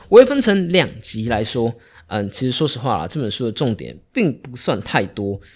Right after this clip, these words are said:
可是作者用了非常大量的数据和案例来证明自己的想法。啊，不过我不是来说服你，这是真的嘛。然后我也不是很想要把那么多的这样案例全部都讲过一遍，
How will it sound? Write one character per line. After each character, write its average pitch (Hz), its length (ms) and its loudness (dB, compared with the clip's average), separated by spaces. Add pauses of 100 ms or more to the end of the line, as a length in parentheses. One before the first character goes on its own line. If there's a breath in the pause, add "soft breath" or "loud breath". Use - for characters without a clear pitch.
(160 soft breath)
可 - 100 4
是 247 60 6
作 302 160 2
者 170 140 4
用 190 180 4
了 143 80 2
非 190 160 -2
常 143 160 2
大 139 140 4
量 131 160 2
的 110 40 -2
数 135 280 -4
据 123 180 -6
和 123 100 -4 (100)
案 117 220 2
例 110 140 -2
来 95 80 -6
证 117 240 -2
明 98 180 -8
自 - 60 -14
己 110 80 -6
的 78 80 -10
想 85 260 -10
法。 - 320 -10 (540)
啊， 95 100 -8
不 101 100 -8
过 143 300 4
我 123 100 -6
不 139 80 -2
是 170 100 2
来 143 120 2
说 156 120 -2
服 120 140 -4
你， 113 120 -2
这 127 140 -6
是 139 80 -2
真 170 220 4
的 190 80 6
嘛。 - 180 -4 (400 loud breath)
然 95 140 -8
后 120 220 0
我 120 260 -2
也 147 280 2
不 202 220 2
是 240 220 4
很 262 80 6
想 160 280 0
要 190 220 4
把 113 200 -4
那 127 80 -4
么 143 100 -2
多 135 140 2
的 131 40 2
这 151 120 -2
样 - 100 -4
案 135 160 0
例 131 120 0
全 117 160 -8
部 120 60 0
都 131 60 0
讲 123 180 -4
过 135 160 0
一 127 40 0
遍， 151 280 2